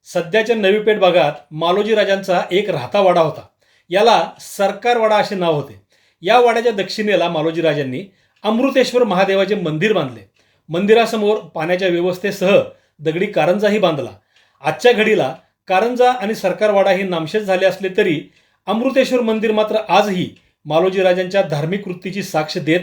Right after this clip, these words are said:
उभे आहे. मालोजी राजांनंतर त्यांचे पुत्र शहाजीराजे हे अधूनमधून सरकार वाड्यात वास्तव्याला असत. यामुळेच या भागाला शहाजी मोहल्ला नाव पडले आणि सध्या येथील रस्ता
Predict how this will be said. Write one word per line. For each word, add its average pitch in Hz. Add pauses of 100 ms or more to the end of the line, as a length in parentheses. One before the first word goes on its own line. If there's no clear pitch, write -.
(140)
उभे 143
आहे. - (520)
मालोजी 214
राजांनंतर 226
त्यांचे 220
पुत्र 214
शहाजीराजे 180 (340)
हे 233
अधूनमधून 247
सरकार 208
वाड्यात 208
वास्तव्याला 208
असत. 135 (480)
यामुळेच 240
या 196
भागाला 160 (480)
शहाजी 208
मोहल्ला 233
नाव 185
पडले 156 (140)
आणि 185 (320)
सध्या 202
येथील 240
रस्ता 170